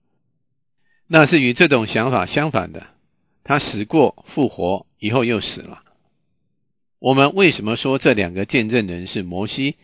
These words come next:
和以利亚呢？因为我们有很强的圣经事实做根据。圣经启示我们，摩西和以利亚是神的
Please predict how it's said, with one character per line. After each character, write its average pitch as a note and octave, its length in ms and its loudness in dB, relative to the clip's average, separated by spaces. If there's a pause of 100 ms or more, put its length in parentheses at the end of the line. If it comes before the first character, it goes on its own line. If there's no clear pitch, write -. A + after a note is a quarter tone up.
(140)
和 G#2 300 -2
以 F#2 120 -8
利 A2 180 2
亚 E2 220 -4
呢？ A2 240 -2 (1040)
因 D3+ 160 6
为 D3+ 160 6
我 G2+ 160 -2
们 G#2+ 180 0
有 G#2+ 160 0
很 F2 300 -8
强 G#2 420 -4
的 A#2 240 4 (220)
圣 C3 280 -2
经 A#2 220 -2
事 A2+ 200 -4
实 F2+ 160 -10
做 F2+ 180 -6
根 F#2 240 -10
据。 - 240 -16 (1600)
圣 F3+ 200 4
经 E3+ 160 4
启 C#3 160 0
示 D3 120 2
我 C3 140 6
们， G#2 220 0
摩 A#2 200 0
西 F3 220 0
和 B2+ 120 2
以 G2 160 -4
利 A#2 180 4
亚 E2+ 260 -4 (340)
是 C#3 220 -4
神 G#2+ 300 -2
的 B2 180 4